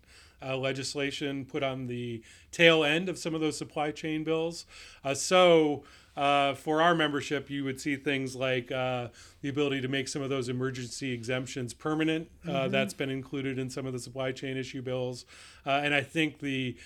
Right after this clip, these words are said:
Speaker 1: throughput on processing of C D Ls is going to continue to be an issue,
Speaker 2: Mm.
Speaker 1: uh, for Congress. Uh, they understand that there's a lot that goes into that, whether they be workforce and labor issues,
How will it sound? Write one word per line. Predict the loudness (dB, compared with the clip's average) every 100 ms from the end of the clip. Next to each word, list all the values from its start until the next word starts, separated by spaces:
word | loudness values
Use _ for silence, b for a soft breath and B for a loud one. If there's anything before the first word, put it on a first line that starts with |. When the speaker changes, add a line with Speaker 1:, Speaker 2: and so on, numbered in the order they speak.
| B -16
Speaker 1:
throughput | -2 0 0 2 2 2
on | 2
processing | 0 0 -2 -6 -4
of | -4
C | -6 -6
D | -2
Ls | -2 -2
is | -4
going | -6 -6 -6
to |
continue | -8 -10 -6 -6 -4
to | -4
be | -4
an | -4
issue, | -6 -6 -6 -6 -10
Speaker 2:
Mm. | -14 B B -6
Speaker 1:
uh, |
for | -4 2 2
Congress. | 2 -2 -2 -4 -12 -14 -16 B B B -6
Uh, | -2
they | 4 4
understand | 4 0 -2 -2 0 -2 -2
that | -4 -4 -4
there's | -6 -4
a |
lot | -4 -2 -2 -4
that | -6
goes | -4 -4
into | -4 -6
that, | -2 -4 -4
whether | -6 -6
they | -6 -6
be | -6 -10
workforce | -8 -8 -8 -10 -10
and | -8
labor | -6 -4 -4
issues, | -6 -6 -6 -8 -12